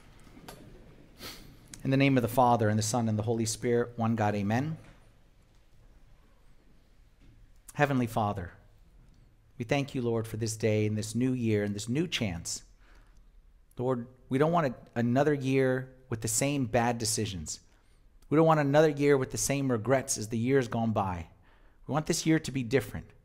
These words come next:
And we pray, Lord, that you would give us the courage to ask ourselves the question of, "Why am I doing this? No, why am I doing this really?"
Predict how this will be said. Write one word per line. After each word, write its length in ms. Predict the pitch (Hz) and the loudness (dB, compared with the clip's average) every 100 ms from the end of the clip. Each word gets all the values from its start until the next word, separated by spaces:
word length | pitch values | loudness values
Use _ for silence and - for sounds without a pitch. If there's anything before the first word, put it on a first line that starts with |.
| _ _ - _ _ _ | _ _ -20 _ _ _
And 100 | 110 | -4
we 80 | 120 | -2
pray, 280 | 120 - 175 | 0 2 4
Lord, 240 | 147 127 117 | 4 2 0
that 140 | 110 | -4
you 60 | 143 | -6
would 140 | 123 | -2
give 160 | 139 156 | -2 -2
us 100 | - | -6
the 100 | 120 | -10
courage 680 | - - 151 170 175 165 - _ - - | -8 0 2 2 -2 -10 -14 _ -20 -12
to 220 | - - | -8 0
ask 280 | 139 147 - | 0 0 -2
ourselves 420 | 147 - 143 127 | -2 2 2 2
the 100 | 127 | -8
question 420 | - 147 - 127 | -2 -2 -2 -6
of, 140 | 113 101 | -6 -2
"Why 240 | 123 156 | 0 2
am 120 | 170 | 0
I 100 | 156 | -2
doing 340 | 127 127 123 123 | -2 -4 -2 -4
this? 180 | 117 | -6
No, 80 | 131 | -6
why 300 | 113 107 147 | -6 -4 -4
am 100 | 156 | -2
I 80 | 139 | -4
doing 320 | 110 131 131 | -4 -4 -4
this 240 | 113 110 123 | -4 -6 -4
really?" 380 | 120 98 78 | -2 -2 -4